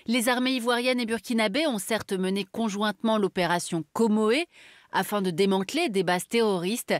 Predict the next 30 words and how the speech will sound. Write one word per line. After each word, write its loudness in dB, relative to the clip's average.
tentant 0
de -2
s'implanter -2
dans 0
la 2
zone -2
frontalière -2
entre 0
les 4
deux 0
États. -2
Mais 2
début 0
deux 2
mille 0
vingt-trois, -2
l'armée 2
burkinabé 0
a 2
exigé -4
le -2
départ -2
des -2
quatre -2
cents -2
militaires -2
français -4
basés 0
à 2
Ouagadougou, -2